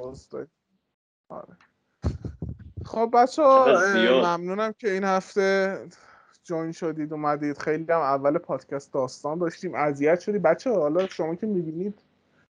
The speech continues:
Speaker 1: این موضوع رو نمی‌دونید، نزدیک بود اصلاً ما کلاً بیخیال پادکست می‌شیم. یعنی به مرحله‌ای رسیدم انقدر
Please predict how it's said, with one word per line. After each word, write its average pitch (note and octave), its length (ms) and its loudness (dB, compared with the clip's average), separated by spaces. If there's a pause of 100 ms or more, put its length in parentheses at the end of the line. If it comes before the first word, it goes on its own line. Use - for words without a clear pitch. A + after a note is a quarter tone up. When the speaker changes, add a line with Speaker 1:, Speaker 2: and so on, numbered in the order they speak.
(100)
Speaker 1:
این E3 80 -4
موضوع E3 300 2
رو F#3 80 4
نمی‌دونید، F3 680 0
نزدیک D#3 360 2
بود G#3+ 180 0
اصلاً E3+ 200 4
ما G3+ 100 0
کلاً E3 520 0
بیخیال D3+ 420 -2
پادکست B2+ 520 -4
می‌شیم. C#3 160 -10
یعنی C3+ 120 -4
به E3+ 80 2
مرحله‌ای C#3+ 500 4
رسیدم C#3 380 -2
انقدر C#3+ 460 2